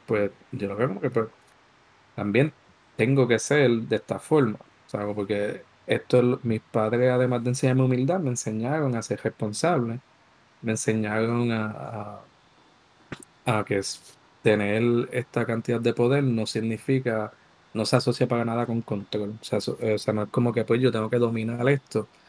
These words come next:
yo tengo que, que estar por encima de todo el mundo, no. O sea, esta cantidad de poder tú la tienes porque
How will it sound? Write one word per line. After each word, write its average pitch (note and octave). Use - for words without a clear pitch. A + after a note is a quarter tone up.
yo A2+
tengo A2
que, A#2
que C3+
estar A2+
por A#2
encima A#2+
de A2
todo A2+
el A#2
mundo, B2+
no. A#2+
O G#2+
sea, A2+
esta A#2+
cantidad C3+
de C#3
poder C3
tú B2+
la C#3
tienes B2
porque G#2+